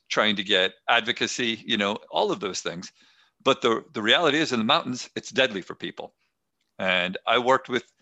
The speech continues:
search and rescue on a project, and I asked them, you know, "Hey, as, as close as you're following me, should I, should I be concerned that you're worried about me?" They said, "No, we see that you're solving problems and you're approaching this with an education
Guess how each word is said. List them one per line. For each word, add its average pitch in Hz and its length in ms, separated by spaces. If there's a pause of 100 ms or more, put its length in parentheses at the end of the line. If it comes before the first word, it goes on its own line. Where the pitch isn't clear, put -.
(140)
search - 320
and 107 80
rescue 131 380
on 104 80
a 101 60
project, 107 520 (480)
and 131 140
I - 20
asked 202 320
them, 98 280
you 202 100
know, 143 160
"Hey, 143 180 (100)
as, 110 140 (140)
as - 80
close 175 280
as 127 100
you're 113 80
following 185 400
me, 117 120
should 117 180
I, 117 140 (380)
should - 180
I 127 80
be 135 180
concerned 147 520
that 131 80
you're 123 100
worried 123 280
about 190 220
me?" 196 80
They 131 140
said, 117 220
"No, 175 340 (400)
we 143 200
see 175 460
that 120 180
you're 110 180
solving 127 380
problems 113 540 (360)
and 113 120
you're 113 100
approaching 120 440
this 110 200
with 107 220
an 104 160
education 143 680